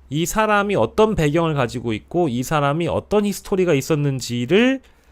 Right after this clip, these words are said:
어, 염두하기보다 이 사람이 진짜 능력이 되는 사람이느냐,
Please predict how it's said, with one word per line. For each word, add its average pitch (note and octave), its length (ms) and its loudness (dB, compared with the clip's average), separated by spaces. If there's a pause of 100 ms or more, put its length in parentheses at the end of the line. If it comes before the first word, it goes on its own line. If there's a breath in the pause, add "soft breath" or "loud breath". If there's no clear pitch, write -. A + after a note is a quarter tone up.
(300 soft breath)
어, G#2 440 2 (1400)
염두하기보다 E3+ 1000 2 (260)
이 D3+ 100 -2
사람이 G#3+ 380 2
진짜 E3 600 2
능력이 A3 640 2
되는 G3+ 300 2
사람이느냐, A#2+ 720 -2